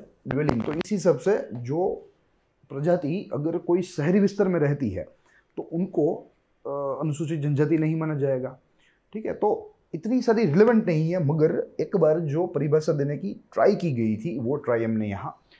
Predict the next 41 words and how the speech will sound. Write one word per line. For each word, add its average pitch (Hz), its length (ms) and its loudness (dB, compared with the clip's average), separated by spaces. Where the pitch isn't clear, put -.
आपके - 200 -12
सामने 120 280 -6
रख 107 200 -6
दी 143 120 -2
है, 175 180 -2
जो 120 120 -4
कि 175 220 -8
सेंसस 120 400 -10
नाइनटीन 113 280 -4
थर्टी 127 240 -6
वन 117 120 0
में 156 200 2
की 165 120 -2
गई 165 220 0
थी, - 220 -6
और, - 360 -2
अ, 110 220 -6
इसका 143 180 -4
जो 151 120 2
आधार 139 440 4
था 131 60 2
वो 107 200 0
था 156 120 -6
ड्वेलिंग, 135 460 2
यानी 117 160 0
कि 190 200 -10
उनका 117 500 -8
घर 143 380 -2
कहाँ 160 300 -2
है, - 200 -10
कौन 127 140 -6
से - 160 -4
क्षेत्र 175 320 2
में 139 140 2
है, 190 80 -4
कौन 135 180 -2
से 175 120 -2
विस्तार 107 440 -2
में 87 140 -10
है। 80 220 -16
Then 127 220 0